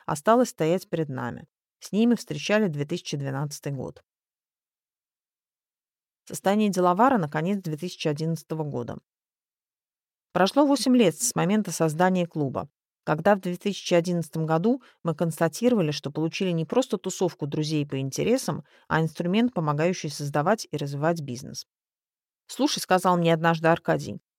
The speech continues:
"я даже не помню, как я делал бизнес раньше, когда клуба ещё не было.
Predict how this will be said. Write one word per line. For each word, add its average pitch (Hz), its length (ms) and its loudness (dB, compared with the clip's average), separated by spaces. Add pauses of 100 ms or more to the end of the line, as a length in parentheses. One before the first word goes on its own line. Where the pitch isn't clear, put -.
(160)
"я 175 140 6
даже 247 240 6
не 254 100 6
помню, 175 340 2
как 196 220 2
я 262 80 6
делал 208 260 4
бизнес 180 400 -2
раньше, 160 380 0
когда 151 300 -2
клуба 190 260 -2
ещё 151 220 -4
не 151 200 -2
было. 120 220 -6